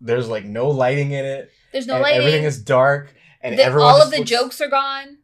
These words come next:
Speaker 1: There's no, yeah, like, one of the, one decision they're like, "Yeah, this is a good decision," is make Sokka just dull.
Speaker 2: Well, that and Aang is not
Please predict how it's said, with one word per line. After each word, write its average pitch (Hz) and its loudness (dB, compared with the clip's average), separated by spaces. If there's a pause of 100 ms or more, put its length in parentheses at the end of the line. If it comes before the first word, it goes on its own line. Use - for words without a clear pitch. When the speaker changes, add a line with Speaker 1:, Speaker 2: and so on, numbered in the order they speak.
(100)
Speaker 1:
There's 123 -10
no, 117 -12
yeah, 123 2 (380)
like, 127 0
one 151 6
of 139 -6
the, 113 -6 (840)
one 147 -2
decision 143 -4
they're 127 0
like, 117 0
"Yeah, 135 2
this 139 -4
is 123 -12
a 117 -18
good 139 -2
decision," 110 -10
is 107 -16
make 120 -6
Sokka 113 -6
just 101 -18 (800)
dull. 92 -8 (180)
Speaker 2:
Well, 339 -4
that 403 -2
and 320 -10 (180)
Aang 320 -10 (240)
is 294 -14
not 269 -8